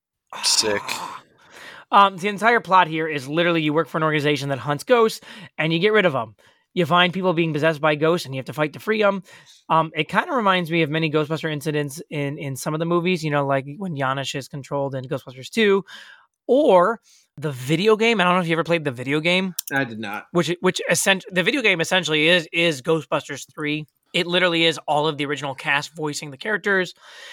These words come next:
Speaker 2: and it is somewhat reminiscent of the story that, uh, Aykroyd and, uh,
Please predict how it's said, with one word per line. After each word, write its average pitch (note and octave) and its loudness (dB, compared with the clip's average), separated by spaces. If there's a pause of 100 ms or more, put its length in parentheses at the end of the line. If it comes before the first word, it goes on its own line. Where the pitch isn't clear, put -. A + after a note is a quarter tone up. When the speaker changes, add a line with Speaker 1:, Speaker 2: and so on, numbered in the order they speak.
(200)
Speaker 2:
and D#3+ 2
it D#3+ -4
is D#3+ 0
somewhat F3 0
reminiscent F#3+ 0
of F3 0
the E3 0
story D#3 0
that, C#3 0
uh, C3+ 0 (100)
Aykroyd C#3 0
and, C3 -8
uh, B2+ -4